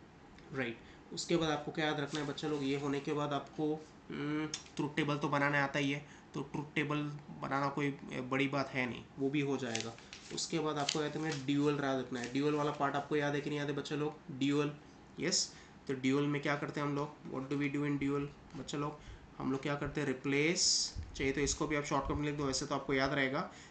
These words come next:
Replace or by and, मतलब क्या, that is क्या, क्या करोगे, or by and, या फिर और क्या हो सकता है, और क्या कर सकते हो, and को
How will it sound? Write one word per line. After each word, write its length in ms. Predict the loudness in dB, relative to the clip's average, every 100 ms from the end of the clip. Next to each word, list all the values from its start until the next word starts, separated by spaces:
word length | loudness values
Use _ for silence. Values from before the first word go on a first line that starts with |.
| -12 -4
Replace 580 | -4 0 0 2 0 -4 -8 0
or 420 | 4 4 6 4 4
by 140 | 4 6 6
and, 260 | 6 4 0 -8 -20 -20 -20 -20 -20 -20 -20 -20 -20 -20 -16 -14
मतलब 300 | -6 -6 -2
क्या, 220 | -2 0
that 220 | -2 -2
is 140 | 0 0
क्या, 160 | 2 0 -2 -14 -16 -6
क्या 120 | -4 -2
करोगे, 360 | -2 0 -2 -4 -4
or 280 | 0 4 2 2 2
by 180 | 2 2 -2 -10 -20 -20 -20 -20 -20 -20 -20 -6 2
and, 380 | 2 0 -4 0
या 100 | 0
फिर 300 | 2 2 2 -6 -20 -20 -12
और 140 | -4 -2
क्या 160 | 2
हो 100 | 0
सकता 280 | 0 -4 -4
है, 140 | -4 -4 -14 -20 -20 -12
और 140 | -8 -4
क्या 120 | -2
कर 140 | -2
सकते 300 | -4 -4 -2
हो, 140 | -2 -4 -10 -20 -20 -20 -20 -18 -6 0
and 240 | 2 2 0
को 240 | 0 -2